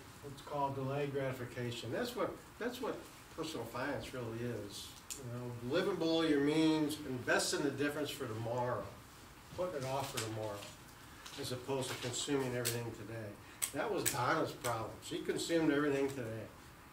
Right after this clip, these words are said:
That was Lon's problem, consumed everything today. But,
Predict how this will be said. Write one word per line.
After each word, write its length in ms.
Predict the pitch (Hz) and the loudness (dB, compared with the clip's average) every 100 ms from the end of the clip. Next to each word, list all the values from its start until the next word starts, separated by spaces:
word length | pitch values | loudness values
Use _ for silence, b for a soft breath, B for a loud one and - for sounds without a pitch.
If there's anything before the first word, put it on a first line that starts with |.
| - - - - - - - - - - - 127 | -16 -16 -14 -16 -18 -18 -18 -18 -16 -14 -12 -4
That 140 | 165 | -2
was 100 | 151 | 0
Lon's 400 | 120 123 143 139 | 2 4 6 4
problem, 340 | - 127 107 95 - 107 | 2 0 0 -4 -8 -10
consumed 320 | - 127 120 | -4 -2 0
everything 280 | 120 120 110 | 0 -2 -2
today. 340 | 107 107 104 - - B B B - - | -6 -8 -8 -10 -16 B B B -12 -4
But, 160 | 139 | -4